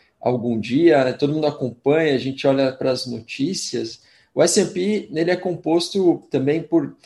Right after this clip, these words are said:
quinhentas empresas americanas, e eu vou citar o nome de algumas delas aqui, algumas das principais que compõem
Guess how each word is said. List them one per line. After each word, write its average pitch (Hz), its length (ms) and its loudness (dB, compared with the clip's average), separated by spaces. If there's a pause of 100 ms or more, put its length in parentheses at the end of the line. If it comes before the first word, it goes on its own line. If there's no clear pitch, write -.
(240)
quinhentas 170 680 4
empresas 135 480 -2
americanas, 123 800 -2
e 139 40 -2
eu 143 40 2
vou 165 100 -2
citar 170 300 -2
o 170 60 0
nome 175 180 -4
de 180 80 -2
algumas 151 480 -4
delas 127 400 0
aqui, 123 180 -10
algumas 135 280 -4
das 135 280 -4
principais 131 1080 -6 (320)
que 135 80 -12
compõem 156 800 -2